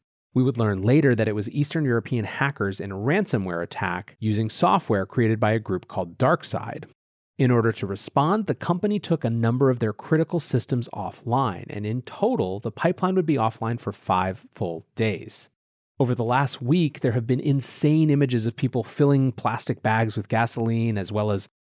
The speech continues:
huge percentages of gas stations in places like North Carolina being completely without gas. However, turning the thing back on, which they've now done, doesn't mean that those shortages go away right away.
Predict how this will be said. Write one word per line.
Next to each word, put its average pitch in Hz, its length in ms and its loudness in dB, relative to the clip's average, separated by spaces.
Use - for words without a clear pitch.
huge 180 300 2
percentages 151 520 0
of 110 120 -2
gas 131 260 2
stations 110 400 0
in 98 80 -6
places 113 360 -4
like 104 140 -4
North 101 240 -6
Carolina 104 480 -2
being 107 280 -4
completely 139 600 -4
without 98 360 -8
gas. - 580 -6
However, 135 600 2
turning 233 320 0
the 214 80 2
thing 151 260 0
back 110 300 2
on, 117 340 2
which 95 140 -8
they've 98 160 0
now 95 200 -2
done, 107 400 2
doesn't 156 300 2
mean 165 140 2
that 151 100 -2
those 139 160 2
shortages 98 440 -2
go 90 140 -2
away 113 300 2
right 85 200 -2
away. 117 400 -2